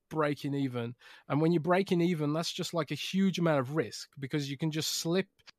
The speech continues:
you can slip into not breaking even very, very easily, you know. And the market just seems to re-, respond to these games in a negative way, you know. And, you know, you can say that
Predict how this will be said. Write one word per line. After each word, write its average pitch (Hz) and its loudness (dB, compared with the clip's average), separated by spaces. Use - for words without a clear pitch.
you 160 -4
can 160 0
slip 202 4
into 170 4
not 165 4
breaking 143 2
even 123 -2
very, 147 2
very 160 4
easily, 139 -2
you 139 -2
know. 123 -2
And 147 0
the 151 4
market 175 6
just 156 -2
seems 208 2
to 180 2
re-, 156 2
respond 147 2
to 151 -2
these 135 0
games 139 2
in 131 -2
a 135 2
negative 131 -2
way, 123 -4
you 127 -4
know. 113 -8
And, 147 4
you 147 -2
know, 123 -4
you 147 -8
can 165 -2
say 175 4
that 151 4